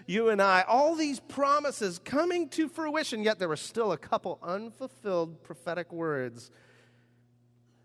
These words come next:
uttered over generations that involved him three days later raising from the dead. So we have this three-day gap. It's the space between the paragraphs where you're like,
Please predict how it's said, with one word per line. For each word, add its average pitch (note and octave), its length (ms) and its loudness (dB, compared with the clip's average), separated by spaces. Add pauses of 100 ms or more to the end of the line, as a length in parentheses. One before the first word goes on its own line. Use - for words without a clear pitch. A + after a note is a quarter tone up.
(320)
uttered A3 340 8
over F#3 280 2
generations D#3+ 1300 -4 (1300)
that D3 160 2
involved D#3+ 480 2
him C3+ 420 -2 (220)
three C#3+ 220 -2
days A#2+ 260 -4
later B2 280 -4
raising A2 360 -8
from G2+ 180 -14
the G#2 100 -10
dead. G2+ 440 -4 (760)
So - 220 -4
we E3+ 160 -4
have F3 320 -6
this D3+ 240 -4
three-day G#3 920 -8 (120)
gap. B2+ 400 -8
It's D#3 200 -4
the C#3+ 120 -8
space - 460 -8
between F3 380 -6
the D#3 80 -4
paragraphs B2 640 -6
where C3+ 180 -4
you're B2+ 240 -6
like, A#2+ 300 -2